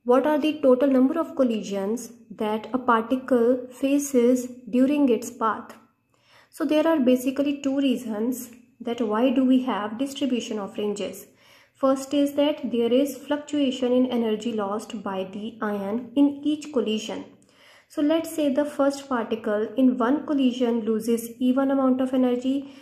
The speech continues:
then in second collision this same particle is losing E two amount of energy. Then in third collision with the nucleus of the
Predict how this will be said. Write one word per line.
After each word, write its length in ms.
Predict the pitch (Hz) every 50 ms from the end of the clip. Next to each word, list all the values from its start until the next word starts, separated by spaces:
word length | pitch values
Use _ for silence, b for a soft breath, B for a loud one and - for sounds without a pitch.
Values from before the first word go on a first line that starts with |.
| B B -
then 300 | 233 262 269 285 294 294
in 180 | - 302 302 302
second 520 | 294 - - 285 285 285 359 359 349 349
collision 680 | - 302 277 240 233 220 220 - - 202 196 214 226
this 300 | 220 247 254 247 - -
same 280 | - 262 277 294 302 285
particle 480 | 285 262 247 233 - 226 - 226 220 226
is 200 | 240 240 240 233
losing 460 | 220 208 202 185 220 226 262 285 294
E 280 | - - 302 302 302 302
two 120 | 302 277
amount 320 | 240 220 202 190 196 208 214
of 140 | 214 -
energy. 560 | 226 214 208 202 202 202 220 196 208 214 B B B B B B B -
Then 240 | - 262 269 285
in 220 | 302 311 302 285 294
third 360 | - 277 269 294 320 294 -
collision 800 | - 294 277 269 254 - - 269 254 269 302 320 - - - - - -
with 200 | 233 - - -
the 360 | 247 240 254 262 254 - - - - - _ _ _ _ _ _ _ _ _ _ _ _ _ _ _ _ _ _ -
nucleus 520 | 214 214 226 226 226 233 269 294 294 285
of 300 | 277 240 226 226 - -
the 340 | - 220 233 262 285 - B